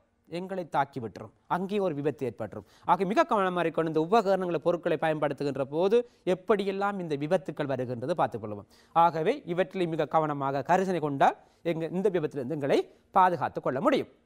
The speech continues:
அடுத்தது பாருங்க, நீரில் மூழ்குதல். அப்ப நீரில் மூழ்குகின்ற ஒரு விடயம்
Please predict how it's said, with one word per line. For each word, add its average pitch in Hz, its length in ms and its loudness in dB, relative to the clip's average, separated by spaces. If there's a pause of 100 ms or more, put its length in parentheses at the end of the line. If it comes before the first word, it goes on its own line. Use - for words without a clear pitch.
(160)
அடுத்தது 294 340 6
பாருங்க, 135 340 -2 (540)
நீரில் 285 520 0 (280)
மூழ்குதல். 202 520 2 (1080)
அப்ப 202 200 2 (140)
நீரில் 269 340 0
மூழ்குகின்ற 233 500 2
ஒரு 190 200 4
விடயம் 190 360 4